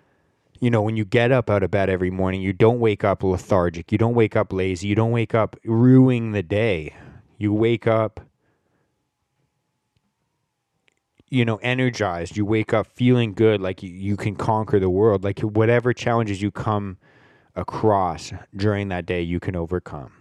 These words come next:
And so that's the message I want to give you guys today.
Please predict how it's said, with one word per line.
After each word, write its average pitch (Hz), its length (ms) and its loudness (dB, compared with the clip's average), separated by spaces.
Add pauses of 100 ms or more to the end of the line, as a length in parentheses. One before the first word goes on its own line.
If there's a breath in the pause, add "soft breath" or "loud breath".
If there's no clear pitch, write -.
(460)
And 98 140 -8
so 95 440 0 (1400 soft breath)
that's 127 380 -2
the 117 120 -2
message 101 380 -4
I 90 40 0
want 90 200 -2
to 82 40 -6
give 85 220 -6
you 82 80 -6
guys 82 360 -4
today. 76 540 -8